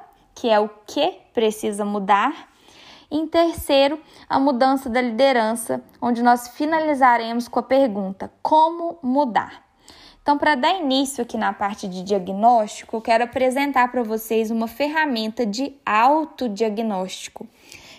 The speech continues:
que se chama Origins for Digital Transformation. Esse modelo, ele é proposto pelo professor David Rogers, da Columbia University. Ele concluiu que pra que uma organização tenha sucesso na transformação digital,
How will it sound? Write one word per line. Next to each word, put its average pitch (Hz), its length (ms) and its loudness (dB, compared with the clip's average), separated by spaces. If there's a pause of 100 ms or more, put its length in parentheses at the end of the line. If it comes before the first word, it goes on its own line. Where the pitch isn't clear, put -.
que - 80 -20
se 254 120 -6
chama 240 360 0
Origins 269 600 0
for 247 320 -2
Digital 240 480 0
Transformation. 233 1040 -4 (500)
Esse 269 260 -2
modelo, 220 840 2 (360)
ele 226 180 4
é 233 80 6
proposto 254 640 0
pelo 226 300 -2
professor 247 720 -4
David 254 500 -2
Rogers, 220 680 2
da 208 120 0
Columbia 220 540 -2
University. 214 880 -2 (540)
Ele 233 220 2
concluiu 262 1040 2 (340)
que - 100 -6
pra 226 200 -2
que 233 160 -6
uma 302 180 0
organização 240 800 0
tenha 233 240 -4
sucesso 285 760 -2
na 226 140 -2
transformação 208 800 -6
digital, 220 640 0